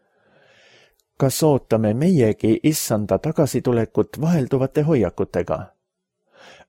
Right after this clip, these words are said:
Ühel päeval, kui on raske, igatseme selle järgi innukalt. Teinekord aga, kui elu naeratab, tahaksime, et see lükkuks võimalikult kaugele tulevikku.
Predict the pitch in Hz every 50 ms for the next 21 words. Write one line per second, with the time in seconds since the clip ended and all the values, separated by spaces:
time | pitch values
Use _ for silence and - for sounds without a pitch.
0 | - 143 165 175 185 156 127 - - 113 107 110 104 101 104 101 98 - - -
1 | 123 113 104 90 98 95 90 90 110 147 170 - - - - - 131 123 127 -
2 | - _ - - 165 - 151 135 - - - 143 120 113 110 - - 143 139 127
3 | 123 123 123 127 127 123 - 127 139 180 185 143 107 87 _ - 95 87 85 -
4 | - - - - _ _ _ _ _ _ _ - - 165 185 160 127 117 - 120
5 | 113 107 107 110 - 120 113 107 - 120 117 - - - - 117 113 113 127 135
6 | 117 98 98 90 87 117 160 180 165 139 - - 110 110 - - _ _ - -
7 | _ _ - - 147 165 143 - - - - 147 135 131 131 131 - - - 139
8 | - - - 160 139 123 131 156 - _ - - 107 - - - 117 113 143 165
9 | 160 139 135 123 120 - - 139 131 _ - 180 170 139 123 - 131 131 139 135
10 | 160 135 98 87 90 90 - _ _ - - -